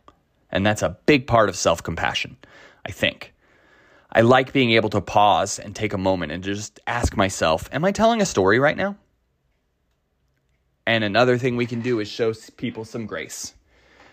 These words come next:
Because we know they've struggled with these things, and we struggle with them too,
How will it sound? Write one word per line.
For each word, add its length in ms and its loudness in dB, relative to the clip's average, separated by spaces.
Because 320 0
we 140 -2
know 300 4
they've 200 2
struggled 400 0
with 140 -4
these 220 -4
things, 380 -2
and 240 -10
we 140 -4
struggle 460 0
with 160 0
them 160 2
too, 520 6